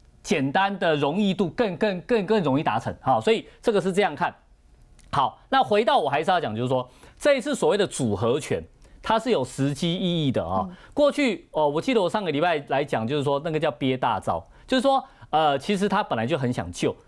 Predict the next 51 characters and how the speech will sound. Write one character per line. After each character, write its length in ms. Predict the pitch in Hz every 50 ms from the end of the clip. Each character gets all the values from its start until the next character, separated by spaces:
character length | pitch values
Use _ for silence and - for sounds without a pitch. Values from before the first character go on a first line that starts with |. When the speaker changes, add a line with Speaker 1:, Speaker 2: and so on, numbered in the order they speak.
| - -
Speaker 1:
可 160 | - - 151
是 160 | 156 - 294 269
时 240 | - - 202 202
间 220 | 185 226 226 233 220
点 160 | 208 147 120
不 180 | 117 - 202 156
允 220 | 123 110 117 151
许。 240 | 143 - - 92 - - - - - -
那 120 | - 311 311
到 180 | 311 339 311
底 120 | 277 208 190
什 180 | - - 185
么 160 | 165 165 190 220
样 180 | 277 294 269
的 80 | 214 190
时 160 | - - 180
间 160 | 175 220 220
点 160 | 214 190 143
才 140 | 131 131 135
允 260 | 147 143 143 139 170
许？ 200 | 185 - - 107
就 140 | 95 - 180
是 120 | 165 190 165
你 80 | 135
要 120 | 135 151 175
等 140 | - 123 110
到 100 | 131 147
联 180 | 139 120 123 127
准 100 | 127 107
会 120 | 107 120
降 180 | 113 127 107 98
息， 160 | - - - - - - _ - -
所 100 | 180 185
以 40 |
这 100 | 180 220
一 40 | 214
点 140 | 208 190 131
很 80 | 120 110
重 180 | - 143 131
要。 160 | 135 135 104 - - - _ _ - - - - - - -
九 240 | - - 190 190
月 200 | - 311 320 285
十 160 | - - - 208
八 240 | - 240 226 233
号 240 | 202 226 233 185 139
联 200 | 127 147 175 214
准 160 | 180 175 147
会 160 | 143 185 190 160
降 220 | - 190 160 135
两 160 | 113 107 113
码， 160 | 127 113 -